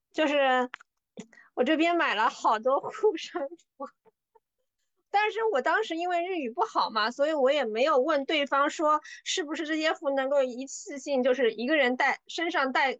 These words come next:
就是多带几个。就是带了，我，我买了那个，就是特别，我现在就还，就我还，还问了梅老师，我，我，我现在还不知道那个什么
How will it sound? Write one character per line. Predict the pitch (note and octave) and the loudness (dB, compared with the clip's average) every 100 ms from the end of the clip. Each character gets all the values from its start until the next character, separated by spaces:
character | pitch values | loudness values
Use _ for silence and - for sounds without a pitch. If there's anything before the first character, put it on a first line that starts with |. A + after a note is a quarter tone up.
| _ | _
就 | - | -4
是 | C#4 B3 A3+ A3+ | 0 0 -2 -6
多 | - E4 | -4 -2
带 | D#4+ E4 | 0 0
几 | - - | -2 -8
个。 | - - F#3 - _ - _ | -16 -10 -10 -10 _ -20 _
就 | - D4 | -8 -6
是 | D#4+ | -4
带 | C4+ F4 D4+ | 0 2 2
了， | C4 A#3 | 2 0
我， | A#3 G#3 | 0 0
我 | C4+ | 2
买 | C#4+ G3+ | 2 0
了 | G3+ | 0
那 | A#3+ C4+ A#3 | 2 2 2
个， | A3 G#3 G3+ - _ _ - - _ _ | 2 2 0 -6 _ _ -20 -20 _ _
就 | C4+ | -4
是 | C#4 B3 | 0 -2
特 | - E4+ | 0 0
别， | B3+ A#3 - _ | 2 0 -4 _
我 | - | -2
现 | B3 F4 | 0 2
在 | D#4+ D4 | 2 0
就 | C#4+ | -2
还， | D4 - | -4 -2
就 | D#4+ | 2
我 | B3 | 2
还， | A#3+ C4 - | 2 -2 -2
还 | - | -2
问 | C#4+ | 0
了 | D4+ C4+ | 2 2
梅 | B3+ | 2
老 | B3+ | 2
师， | A3+ - A#3 | 0 0 2
我， | A3 | 4
我， | G#3+ - | 4 2
我 | A#3+ | 0
现 | D4 | 2
在 | D#4+ | 2
还 | D4+ | 2
不 | D#4 | -2
知 | D#4+ | -2
道 | F4 E4+ | 0 0
那 | D#4 | 0
个 | C#4+ | -2
什 | C#4+ | -2
么 | G#3 A#3 | -2 -2